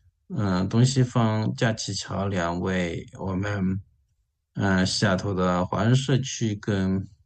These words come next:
美国主流社会架起桥梁为己任啊。所以呢，这是我们的一个，呃，所谓的 mission 啊。那么，嗯，我们希望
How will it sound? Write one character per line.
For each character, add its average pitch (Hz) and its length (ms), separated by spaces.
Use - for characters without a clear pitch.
美 98 180
国 101 300
主 95 340
流 104 320
社 135 320
会 139 320
架 110 220
起 104 120
桥 - 300
梁 101 340
为 101 520
己 92 280
任 131 280
啊。 87 220
所 - 240
以 98 80
呢， 85 160
这 107 120
是 92 360
我 85 120
们 92 280
的 92 180
一 92 120
个， 87 340
呃， 85 300
所 92 260
谓 107 160
的 107 180
mission 107 480
啊。 - 160
那 123 120
么， 120 600
嗯， 104 720
我 110 160
们 110 380
希 151 320
望 147 440